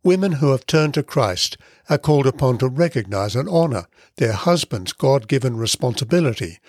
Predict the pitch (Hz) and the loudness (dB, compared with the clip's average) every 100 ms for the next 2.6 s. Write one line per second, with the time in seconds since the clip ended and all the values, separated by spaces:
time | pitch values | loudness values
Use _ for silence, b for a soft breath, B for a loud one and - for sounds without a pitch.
0 | b b - 101 120 113 113 101 117 139 | b b -8 -6 -2 0 0 0 0 2
1 | 135 - 131 - - 117 110 101 123 117 | 2 2 0 0 -4 -4 -2 2 2 2
2 | 110 104 120 92 90 - | -2 0 0 0 -4 -10